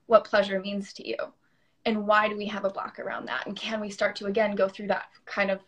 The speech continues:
checklist that I said before? Like, what's the pattern?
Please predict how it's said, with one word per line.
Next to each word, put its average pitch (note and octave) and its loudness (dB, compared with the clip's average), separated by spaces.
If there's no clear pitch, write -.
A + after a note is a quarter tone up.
checklist G3+ -6
that F#3+ 0
I G3 -6
said - -8
before? C4+ 0
Like, G3 0
what's F#3+ -4
the F#3+ -4
pattern? F#3+ -2